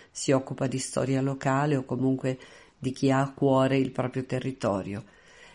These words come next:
ma pensarlo come un interesse in più per chi si avvicina a un bel luogo,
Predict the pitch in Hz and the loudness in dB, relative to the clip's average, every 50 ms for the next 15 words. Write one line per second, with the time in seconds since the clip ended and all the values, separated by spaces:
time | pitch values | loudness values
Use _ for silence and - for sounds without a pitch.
0 | - _ - 170 170 175 175 175 170 170 170 175 175 - 196 185 175 170 160 - | -20 _ -2 2 4 4 4 4 2 2 2 2 0 2 2 4 4 4 2 2
1 | - 131 120 104 120 - - - 170 170 151 135 135 131 127 123 - - - - | 0 0 0 0 -2 -2 0 2 4 4 6 6 4 4 2 0 -2 -6 -2 2
2 | 151 156 156 160 151 139 135 135 - 156 156 165 185 185 156 139 - - - - | 4 6 6 6 6 4 2 2 2 2 4 4 4 4 4 2 0 0 -2 -2
3 | - 120 117 120 117 - - - _ _ _ _ _ _ _ _ - 160 160 156 | 0 0 0 0 0 -4 -10 -20 _ _ _ _ _ _ _ _ 0 2 4 4
4 | 156 151 - - 170 175 160 135 127 127 - - - _ _ _ _ _ _ _ | 2 0 -2 2 4 4 6 4 2 0 -4 -10 -20 _ _ _ _ _ _ _
5 | - - 143 135 139 135 - - 175 170 160 165 - 143 139 135 135 143 139 143 | 0 2 2 2 2 -2 -4 -2 0 0 0 0 0 0 0 2 2 -2 -4 -4
6 | - - 175 170 156 139 143 123 123 127 127 - - _ _ - - - _ - | 0 2 4 4 4 4 2 2 0 -2 -4 -10 -18 _ _ -20 -20 -16 _ 0
7 | 131 135 135 135 135 139 147 165 175 170 156 143 139 139 135 135 135 147 143 147 | 4 4 4 4 4 4 2 2 2 4 4 4 4 4 2 2 2 4 2 2
8 | 147 | 2